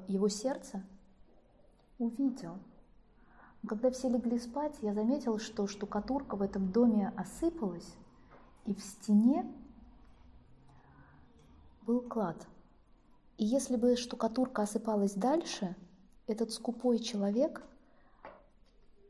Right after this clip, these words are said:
со злым сердцем нашел бы этот клад и распорядился этими деньгами со всей скупостью и жестокостью своего сердца. И многие бы люди могли пострадать.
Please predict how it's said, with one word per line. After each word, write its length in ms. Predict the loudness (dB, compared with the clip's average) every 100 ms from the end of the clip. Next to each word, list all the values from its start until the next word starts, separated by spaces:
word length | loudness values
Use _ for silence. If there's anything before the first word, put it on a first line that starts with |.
| -10
со 200 | 2 2
злым 340 | 6 6 8 6
сердцем 640 | 4 2 2 -2 -4 -4 -12 -20 -12 -4
нашел 340 | -2 2 2
бы 120 | 2
этот 220 | 0 -4 -8
клад 360 | -6 -8 -12 -20 -20 _ _
и 80 | 0
распорядился 720 | 0 2 2 2 2 0 0
этими 300 | -2 2 2
деньгами 760 | 4 6 6 6 6 4 2 -2 -12 -20 -20 _ -8
со 160 | -4
всей 240 | -2 -2 -2
скупостью 720 | -4 -6 -6 -4 -6 -2 -2
и 40 |
жестокостью 600 | -2 -4 -6 -6 -12 -12
своего 340 | -12 -8 -6 -8
сердца. 460 | -10 -14 -14 -16 -16 _ _ -20 _ _ _ _ _ _ _ -20 _ _ -20 -20 -20 -20 -20 -20 -20 _
И 60 | 0
многие 340 | 4 4 2 0
бы 140 | 0
люди 260 | -2 -2 -2
могли 300 | -2 -4 -8
пострадать. 680 | -10 -12 -10 -8 -10 -12